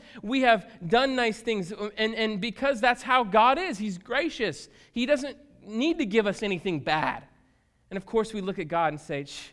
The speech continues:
this is bull. You, you, you, you, you owe us shade. You owe us comfort. You owe us,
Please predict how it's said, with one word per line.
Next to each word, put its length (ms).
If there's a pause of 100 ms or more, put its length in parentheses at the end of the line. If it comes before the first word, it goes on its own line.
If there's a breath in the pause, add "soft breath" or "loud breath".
(340)
this 100
is 120
bull. 480 (960)
You, 160
you, 300 (140)
you, 220 (280)
you, 140 (280)
you 280
owe 240
us 460 (100)
shade. 580 (160 soft breath)
You 200
owe 220
us 160
comfort. 580 (140 loud breath)
You 180
owe 140
us, 120